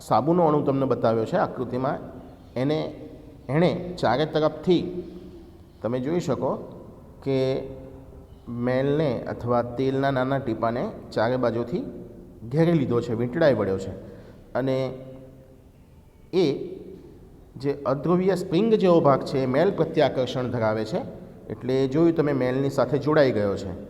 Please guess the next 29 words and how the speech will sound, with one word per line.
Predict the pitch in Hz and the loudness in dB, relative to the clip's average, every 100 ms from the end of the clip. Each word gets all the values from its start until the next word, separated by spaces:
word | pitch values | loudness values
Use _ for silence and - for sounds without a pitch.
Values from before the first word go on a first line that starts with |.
| - - - - - | -16 -20 -20 -20 -10
અને | 107 123 127 | -4 -2 -2
જે | 123 127 | -2 -4
શીર્ષ | 127 - 233 240 117 | -4 -2 -2 -2 0
ભાગ | 127 120 - | 2 2 0
છે | 139 202 - | -4 -4 -4
એ | 123 135 | -4 -4
પાણી | 135 156 175 214 | 0 2 4 2
પ્રત્યાકર્ષણ | 151 131 123 117 123 113 110 95 | 0 -2 0 0 0 -4 -6 -4
ધરાવે | 101 98 95 | -2 -2 -2
છે. | 95 90 | -6 -8
પરિણામે | 107 120 139 156 | -6 -2 -2 -2
શું | 160 208 | -4 -4
થશે? | 143 170 | -4 -4
એ | 208 - 131 | -4 -6 -8
શીર્ષવાળો | 131 127 160 - 143 135 | -6 -6 -6 -2 0 0
ભાગ | 147 156 98 - - - - - - | 4 2 2 -10 -14 -18 -18 -20 -6
પાણીમાં | - 113 135 151 | 0 0 2 0
ખેંચાઈ | 151 147 139 117 110 | 0 -2 0 0 2
આવશે | 95 95 92 82 - - - | 0 -2 -8 -10 -14 -16 -8
અને | 113 | -6
સાથે | 127 120 120 | 0 0 0
સાથે | 147 143 - 208 | 0 0 0 -2
મેલને | 147 120 127 131 | 0 0 0 -2
પણ | 139 185 | -2 -4
ખેંચી | - 143 110 | -2 -4 -2
લાવશે. | 123 104 101 - 87 - - - - - - - - - | -2 0 -2 -6 -10 -12 -16 -20 -20 -20 -20 -20 -20 -8
એટલે | 151 175 156 156 | -6 0 0 0
આવી | 120 139 | 0 2
રીતે | 202 175 147 196 - | 2 2 0 -2 -6